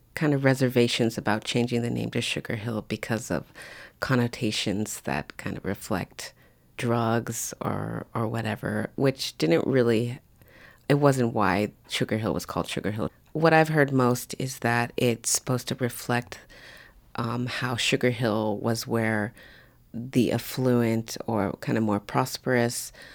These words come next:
black residents of Tucson would stay. There were doctors, there were lawyers, um, school principals, teachers, dentists,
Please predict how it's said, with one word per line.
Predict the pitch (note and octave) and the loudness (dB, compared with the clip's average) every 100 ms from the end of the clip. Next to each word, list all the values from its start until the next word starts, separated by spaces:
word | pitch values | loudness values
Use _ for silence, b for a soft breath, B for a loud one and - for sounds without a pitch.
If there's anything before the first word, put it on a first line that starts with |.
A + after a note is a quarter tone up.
| B - | B -6
black | C3 B2+ - | 0 0 2
residents | A#2+ C3 A2+ A2+ - | 0 2 0 2 0
of | - | -2
Tucson | - B2+ - A2+ A2 | -2 -2 2 0 2
would | A2 G#2 | 0 -2
stay. | - A2+ G2 E2 | -2 0 0 0
There | F#2+ | -2
were | G2 G2 | -4 -4
doctors, | - A2+ A#2 - A2+ G#2 G2 A#2 - | 0 0 0 -4 0 2 0 -2 -6
there | - | -8
were | G2 F2 F2+ | -6 -6 -6
lawyers, | G2 - A#2+ A#2+ A2+ A2 G#2+ G#2 G#2 - - - - - | -6 -4 0 2 2 2 0 0 -2 -6 -12 -18 -12 -8
um, | - - - | -6 -6 -8
school | - - - - | -6 -6 -6 -8
principals, | - C#3+ C#3 C#3+ C3+ B2 A#2+ A2+ - B B B - | 0 0 0 0 2 4 2 0 -4 B B B -14
teachers, | - B2 - A#2 A2+ A2 A2 A2+ - | -6 -4 -2 0 2 2 0 -4 -2
dentists, | G#2 A#2+ - A#2 A2+ - | -2 0 -2 -4 -6 -10